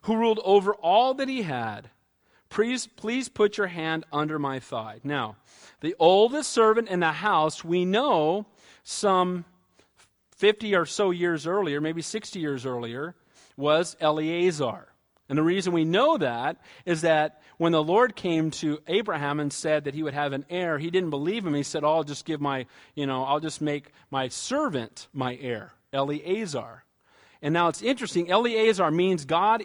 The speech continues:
is help. And I believe in this text, and we'll see this even more next week, we see God the Father, God the Son, and God the Holy Spirit. Because the Holy Spirit, Eleazar, the helper, is being sent by the Father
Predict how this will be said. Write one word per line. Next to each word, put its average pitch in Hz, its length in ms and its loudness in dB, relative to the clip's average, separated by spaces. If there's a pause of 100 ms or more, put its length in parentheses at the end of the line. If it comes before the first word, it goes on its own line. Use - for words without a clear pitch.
is 170 300 -2
help. 127 420 -6 (960)
And 151 120 0
I 247 160 4
believe 165 640 0 (360)
in 208 200 4
this 226 240 2
text, 160 400 -2
and 160 80 -4
we'll 147 80 -6
see 180 160 -4
this 170 180 -4
even 160 160 -2
more 151 220 2
next 196 280 -4
week, 143 240 -4
we 147 100 -4
see 143 200 -6
God 147 260 2
the 143 100 -4
Father, 180 420 0
God 165 260 0
the 170 60 -10
Son, 151 340 -4
and 139 80 -6
God 131 180 -2
the 131 80 -8
Holy 127 200 -10
Spirit. 101 380 -12 (840)
Because 160 280 2
the 160 120 6
Holy 262 400 4
Spirit, 160 600 -2 (260)
Eleazar, 165 880 0
the 147 160 0
helper, 147 640 -2 (240)
is 170 160 -2
being 190 220 0
sent 262 420 -2
by 226 180 6
the 202 120 2
Father 165 680 2